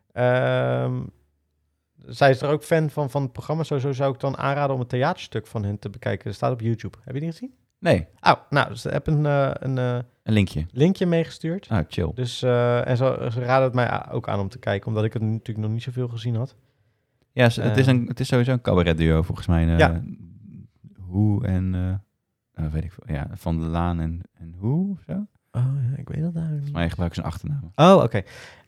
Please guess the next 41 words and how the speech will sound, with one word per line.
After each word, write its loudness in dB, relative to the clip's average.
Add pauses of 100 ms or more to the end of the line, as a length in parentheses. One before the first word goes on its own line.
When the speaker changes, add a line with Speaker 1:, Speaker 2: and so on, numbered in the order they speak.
Speaker 1:
Eh, 6
dus 0
dat, 4
dat 2
is, -4
eh, 2
Marieke 2
die -2
dat -2
tipt. -10 (340)
Ehm, 6 (1040)
jullie 6
hadden 8
het 2
laatste, 4
eh, -4
iemand 0
anders, -2
Aniek, -2
eh, -6
die -2
ze-, -4 (100)
Janiek 2
zegt, -6 (140)
eh, -2 (340)
Hey, 2
jullie 0
hadden 4
het 0
laatst 2
over, -2
eh, -4 (140)
in -4
de -4
podcast -8
op -12
zes -8
mei -2
over -4 (160)
OnlyFans -4
docu. -4